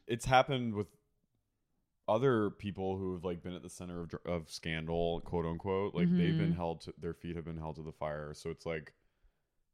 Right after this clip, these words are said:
Speaker 1: it's just, I still, for the life of me, can't understand why Erica wasn't.
Speaker 2: Yeah, like,
Speaker 1: Denise,
Speaker 2: I'm
Speaker 1: Yo-,
Speaker 2: not
Speaker 1: even Yolanda, like,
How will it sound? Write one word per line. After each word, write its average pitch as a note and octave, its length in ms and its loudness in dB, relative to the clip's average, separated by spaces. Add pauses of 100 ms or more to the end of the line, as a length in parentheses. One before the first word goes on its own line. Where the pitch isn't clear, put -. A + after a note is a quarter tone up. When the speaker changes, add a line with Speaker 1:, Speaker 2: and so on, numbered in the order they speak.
(140)
Speaker 1:
it's G2 140 -8
just, - 240 -10 (160)
I G2+ 80 -2
still, G2 600 0 (260)
for G#2 80 -8
the F#2+ 80 -8
life F2+ 260 0
of F#2 80 -10
me, F2+ 120 -8
can't F2+ 220 -12
understand F2 360 -10
why D#2+ 120 -10
Erica D#2 360 -12
wasn't. C#2+ 460 -12 (1600)
Speaker 2:
Yeah, E3 400 6
like, F3 160 4
Speaker 1:
Denise, - 140 0
Speaker 2:
I'm F#3+ 280 10
Speaker 1:
Yo-, A3 60 4
Speaker 2:
not F3+ 320 6
Speaker 1:
even B2+ 140 6
Yolanda, G2+ 560 6
like, E2 260 0